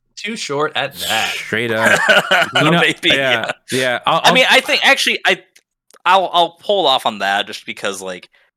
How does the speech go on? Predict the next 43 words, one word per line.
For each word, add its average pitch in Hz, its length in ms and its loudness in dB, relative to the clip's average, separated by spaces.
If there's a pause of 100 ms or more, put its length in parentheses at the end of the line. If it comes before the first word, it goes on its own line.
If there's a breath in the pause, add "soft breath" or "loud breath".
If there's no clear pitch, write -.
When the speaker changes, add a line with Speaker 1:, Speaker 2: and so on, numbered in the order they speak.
(240)
Speaker 3:
any 175 240 2
longer, 123 500 0
you 107 140 -8
sort 110 240 -4
of 98 240 -12
really 98 320 -10
have 101 140 -4
to 98 60 -12
suspend 95 520 -8
disbelief. 95 580 -8
I 95 60 -16
mean, 92 260 -12 (320)
Ospreay 143 520 0
Speaker 2:
They 135 140 -2
Speaker 3:
was, 147 140 0
Speaker 2:
were, 127 280 0
Speaker 3:
like, 107 60 -4
functionally 110 380 -4
looked 113 120 -4
Speaker 2:
yeah. 101 220 -4
Speaker 3:
dead. 95 340 -8
He 113 120 -8
was, 107 280 -6
like, 98 240 -8
Speaker 1:
Oh, 135 120 0
Speaker 3:
imitating 131 340 0
a - 60 -2
Speaker 1:
God, 117 160 -4
Speaker 3:
corpse 98 220 -2
Speaker 1:
it's - 80 -6
Speaker 3:
for, 139 100 -6
Speaker 1:
so, - 20 0
Speaker 3:
like, 95 200 -2
the 101 60 -8
last - 360 0
Speaker 1:
it's - 80 -10
so - 100 -2
Speaker 3:
half 123 120 0
of 98 60 -12
the 110 100 -2
Speaker 1:
good. 113 180 -2
Speaker 3:
match. - 320 -6
Speaker 2:
I, 190 200 0